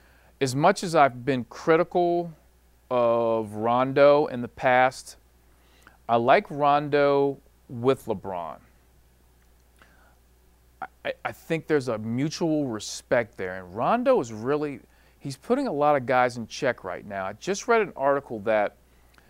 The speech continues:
the entire roster for the Los Angeles Lakers was watching preseason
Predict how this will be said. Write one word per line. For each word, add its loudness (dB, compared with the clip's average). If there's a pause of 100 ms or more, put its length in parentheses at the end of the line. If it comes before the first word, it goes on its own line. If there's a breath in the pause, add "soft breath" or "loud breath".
(120)
the -4
entire 4
roster 2
for -16
the -2
Los -2
Angeles -10
Lakers -6 (920)
was -14
watching -2
preseason -10